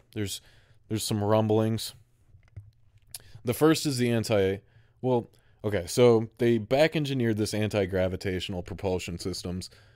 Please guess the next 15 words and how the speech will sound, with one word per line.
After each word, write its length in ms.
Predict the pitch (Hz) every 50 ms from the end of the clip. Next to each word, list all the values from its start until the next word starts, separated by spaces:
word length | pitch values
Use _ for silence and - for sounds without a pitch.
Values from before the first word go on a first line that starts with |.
| _ _ - - - _
these 440 | 104 113 123 120 110 98 87 - - - _ -
propulsion 480 | - 107 - 98 95 87 - - 90
systems, 520 | 85 - 85 82 - - 85 85 85 - - - - - - - _ _ _ _ _ -
and 520 | 113 110 107 107 107 107 104 104 - - - _ _ _ _ _ _ _ _ _ _ _ _ _ _ _ _ _ _ _ _ _ _ _ _ _ _ _ _ _ -
not 300 | 107 117 131 151 170 185
only 280 | 190 180 165 156 147
is 220 | 135 - 123 120 120
it 120 | 127 104
going 340 | 110 123 127 127 123 123 117
to 560 | - - 123 113 107 101 98 98 98 95 95 - _ _ _ _ _ _ _ _ _ _ _ _ _ _ _ _ _ _ _ _ _ _ _ _ _ - _ _ _ _ _ _ _ _ _ _ _ _ _ -
change 400 | - - 135 135 139 135 127 -
how 140 | 123 127
we 140 | 123 107 101
travel, 680 | - - - 113 110 113 107 95 87 85 67 71 - _ _ _ _ _ _ _ _ _ _ _ _ _ _ _ _ _ _ _ _ _ _ _ _ _ _ _ _ _ _ _ _ _ _
just 300 | - - 107 95 - -